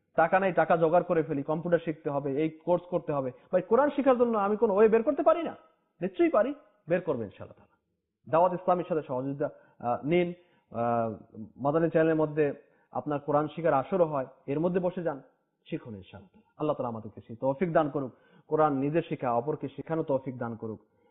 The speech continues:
যে ফজিলাতপূর্ণ রয়েছে, ইয়াসিন শরীফ মা পর কবরের কাছে যদি পাঠ করা হয়, কবরে আযাব মাফ হয়ে যায়। আল্লাহু আকবার।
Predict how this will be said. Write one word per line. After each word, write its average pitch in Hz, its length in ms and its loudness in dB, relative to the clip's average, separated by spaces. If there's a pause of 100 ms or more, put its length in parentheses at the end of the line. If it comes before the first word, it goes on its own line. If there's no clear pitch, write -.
(100)
যে 135 100 -4
ফজিলাতপূর্ণ 147 680 0
রয়েছে, 131 420 0 (260)
ইয়াসিন 180 420 2
শরীফ 185 260 0
মা 143 300 2
পর 175 160 4
কবরের 180 340 2
কাছে 180 300 2
যদি 165 220 -2
পাঠ 165 300 0
করা 175 180 2
হয়, 156 160 -2
কবরে 147 200 2
আযাব 139 280 2
মাফ 165 300 -4
হয়ে 117 120 -4
যায়। 98 140 -16 (200)
আল্লাহু 120 320 -12
আকবার। 107 300 -20